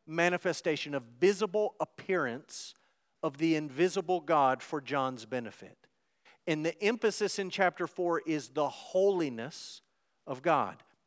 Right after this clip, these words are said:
Our chapter is chapter five. If chapter four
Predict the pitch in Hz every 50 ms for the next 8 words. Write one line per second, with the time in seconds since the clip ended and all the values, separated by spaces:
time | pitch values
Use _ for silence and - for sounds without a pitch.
0 | _ _ - 165 202 247 254 - - - 180 156 147 - - 165 156 147 - -
1 | - 165 143 - - - 131 - - 156 139 117 104 98 92 90 - - _ _
2 | _ _ _ _ _ _ _ _ _ _ _ _ - - - - - 160 156 -
3 | - 208 190 - - 170 - - - - 220 240 247 240 220 202 190 190 196 202
4 | -